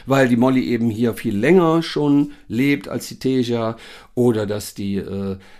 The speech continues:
zwei kleinen, Beige und Hazel, ähm, der Miezi auf der Nase rumtanzen, die Miezi dann einfach mal eine Ansage machen muss.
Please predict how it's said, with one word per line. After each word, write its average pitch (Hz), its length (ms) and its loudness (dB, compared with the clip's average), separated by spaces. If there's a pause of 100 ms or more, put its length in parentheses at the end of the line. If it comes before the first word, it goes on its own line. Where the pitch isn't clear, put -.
zwei 110 360 -2
kleinen, 117 500 0
Beige 113 280 -2
und 104 220 -4
Hazel, 110 640 -2
ähm, 101 520 -6
der 98 180 0
Miezi 185 300 4
auf 135 100 -4
der 151 100 2
Nase 151 340 0
rumtanzen, 127 600 2
die 117 60 4
Miezi 123 340 2
dann 107 180 -2
einfach 113 340 -2
mal 104 120 -2
eine 98 100 -2
Ansage 151 540 2
machen 131 320 -2
muss. 120 360 0